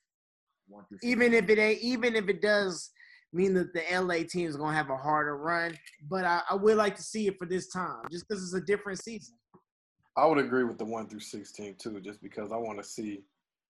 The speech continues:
Speaker 3: how it plays out and if they can eventually implement it in the future.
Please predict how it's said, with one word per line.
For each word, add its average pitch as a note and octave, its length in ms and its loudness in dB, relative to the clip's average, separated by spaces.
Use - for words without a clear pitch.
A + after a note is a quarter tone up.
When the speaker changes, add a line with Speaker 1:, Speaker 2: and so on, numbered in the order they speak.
Speaker 3:
how C#3+ 360 8
it A#2+ 120 0
plays C3+ 440 4
out C#3 320 8
and A#2 160 -2
if A#2 120 -2
they B2 160 2
can A#2+ 160 -6
eventually A2+ 640 -2
implement A2+ 440 -4
it A2 120 -6
in A2 100 -6
the F#2+ 100 -6
future. - 520 -6